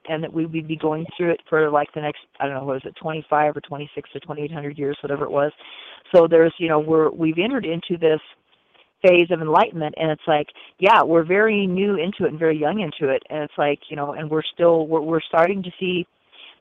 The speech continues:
some of the shifts and some of the things, you know, that are happening, that are coming, and it's just going to increase as the time goes on. Of course, I mean, twenty-five hundred years, you know, <clears throat> not a lot of us are gonna be around to see that, you know, the, the end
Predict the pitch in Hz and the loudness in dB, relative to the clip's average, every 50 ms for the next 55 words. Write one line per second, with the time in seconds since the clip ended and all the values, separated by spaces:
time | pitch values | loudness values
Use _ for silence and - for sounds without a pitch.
0 | - - 202 180 185 175 170 175 160 - - 170 170 170 - - 170 165 160 - | -6 0 0 2 2 0 -2 -4 -10 -4 -2 -2 -2 -2 -4 -10 -14 -8 -4 -2
1 | 170 170 165 165 156 - 160 156 156 165 - - 156 147 156 156 151 139 151 156 | -2 -2 -2 -6 -8 -8 -10 -10 -10 -10 -10 -8 -6 -6 -2 0 2 4 4 4
2 | 156 170 180 190 - - - 165 151 151 147 147 147 139 - - - 277 381 330 | 2 2 2 2 2 2 -2 -8 -8 -8 -4 -2 -2 -2 -2 -2 -4 -2 -2 -2
3 | 170 165 202 202 _ _ _ _ _ _ 165 165 156 160 - - 175 156 - - | -4 -6 -8 -12 _ _ _ _ _ _ -2 -2 -2 -4 -4 -4 -6 -6 -6 -12
4 | - - 165 - - - 165 160 160 160 - - 170 151 - - 160 160 156 - | -6 -6 -6 -6 -4 -6 -4 -4 -4 -6 -8 -8 -8 -10 -8 -8 -10 -10 -10 -12
5 | - - 180 196 175 170 160 - - - - - 160 147 147 147 147 - - 147 | -12 -10 -10 -8 -8 -10 -12 -14 -20 -12 -8 -4 -2 -2 -2 -2 -4 -6 -10 -12
6 | - 165 143 139 147 - - - 139 151 151 147 143 147 147 - - 156 147 147 | -8 -8 -8 -8 -8 -12 -12 -12 -4 -4 -2 -2 -2 -6 -10 -2 0 0 0 0
7 | - 160 156 156 151 147 143 - - - - - - - - - - - - 269 | -2 -6 -6 -6 -8 -8 -10 -14 -18 -20 -20 -20 -18 -20 -20 -20 -18 -2 2 4
8 | 254 226 220 220 202 196 208 196 185 175 170 185 190 196 196 190 180 185 165 160 | 4 6 6 4 6 6 4 4 4 4 6 6 8 8 8 6 4 2 2 4
9 | 160 160 - _ - 220 226 220 202 180 165 160 156 156 151 151 147 147 147 147 | 4 4 2 _ 0 2 2 4 4 2 2 2 2 4 4 4 6 6 6 6
10 | 147 143 151 147 - 160 151 156 147 143 143 135 135 139 139 139 139 123 127 - | 4 4 2 0 0 -6 -8 -6 -6 -4 -4 -2 -2 -2 -2 -4 -4 -6 -8 -14
11 | _ _ - 165 175 180 175 165 165 170 165 - _ 156 143 135 135 139 147 - | _ _ -10 -8 -6 -2 0 2 2 2 0 -2 _ -10 -8 -8 -6 -6 -8 -8
12 | - 156 147 127 - 156 151 143 | -6 -4 -4 -4 -4 -4 -6 -6